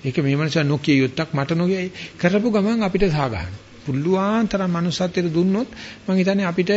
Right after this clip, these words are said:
මේ, මේ අපි ලද මේ කල්යාණ මිත්‍ර ආශ්‍රය දැනටම හම්බෙලා තියෙන ටිකෙන් හරියට කිරි වතුර එකතු වුණා වගේ සතුටින් ජීවත් වෙන්න පුළුවන්. කිසි කෙනෙක් සැක කරන්නේ නැහැ. කිසි කෙනෙක් පිළිබඳව සැක කරන්නේ නැහැ. මනුස්සයා ගැහුවා බැන්න ප්‍රශ්නකුත් නැහැ.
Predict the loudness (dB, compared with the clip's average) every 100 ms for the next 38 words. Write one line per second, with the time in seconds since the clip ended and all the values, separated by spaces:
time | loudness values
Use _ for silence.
0 | 2 2 0 0 -2 -6 -10 -16 -18 -10
1 | -4 -2 0 0 4 4 2 -6 -20 -12
2 | -8 -6 -4 -2 0 0 0 0 0 -2
3 | -2 0 0 0 -2 -2 -4 -4 -2 0
4 | 0 0 0 0 2 2 0 -6 -18 -20
5 | -14 -6 -4 -2 -2 -2 0 2 2 0
6 | -2 0 0 -2 -2 -2 0 -2 -4 -8
7 | -2 0 2 2 2 2 0 0 -2 0
8 | 0 0 -2 -4 -6 -12 -6 -6 -4 -4
9 | -2 -2 0 0 -2 -4 -8 -18 -4 -2
10 | 0 -2 -4 -4 -2 -2 -2 -4 -6 -2
11 | -2 0 0 0 2 2 2 2 4 4
12 | 4 4 0 4 4 4 2 0 0 -4